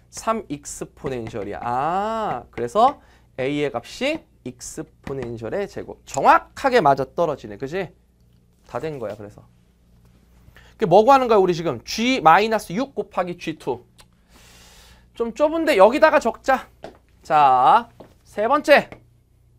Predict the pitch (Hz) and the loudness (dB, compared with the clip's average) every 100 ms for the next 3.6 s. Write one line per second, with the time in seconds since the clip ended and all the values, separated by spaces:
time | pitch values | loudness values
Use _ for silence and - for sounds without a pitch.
0 | - - _ _ _ _ - - _ _ | -20 -20 _ _ _ _ -20 -20 _ _
1 | _ _ _ _ - _ _ - _ - | _ _ _ _ -20 _ _ -20 _ -20
2 | - - 226 214 185 220 226 214 202 196 | -20 -14 -4 0 2 2 -2 -4 -6 -6
3 | 196 - 196 202 277 302 | -6 -2 -2 -2 -4 -6